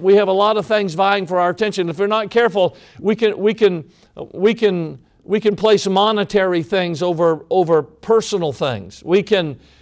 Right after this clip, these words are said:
we can actually become to value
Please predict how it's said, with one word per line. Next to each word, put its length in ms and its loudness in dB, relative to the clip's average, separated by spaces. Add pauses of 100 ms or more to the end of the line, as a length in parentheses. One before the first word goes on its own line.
(140)
we 120 -2
can 160 2
actually 720 2
become 680 0
to 100 2
value 840 0